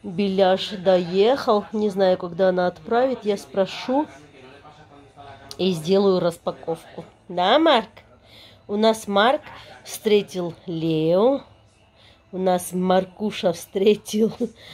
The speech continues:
собаку. И будет встречать этого беляша.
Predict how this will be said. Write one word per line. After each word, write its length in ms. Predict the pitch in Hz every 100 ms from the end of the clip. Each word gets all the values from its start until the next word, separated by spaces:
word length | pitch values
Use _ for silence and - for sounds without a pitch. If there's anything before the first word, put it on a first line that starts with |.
| - - _ _ _ _
собаку. 1040 | - 202 185 156 170 165 185 - 294 311 - - -
И 140 | 247
будет 380 | 208 285 285 -
встречать 840 | - 226 240 - 311 339 - - _ _ _ _ _ _ _ _ _
этого 460 | - 175 175 165 160 147 147 151 151 180 196 165 196 - 165 180
беляша. 640 | 214 208 196 190 - 151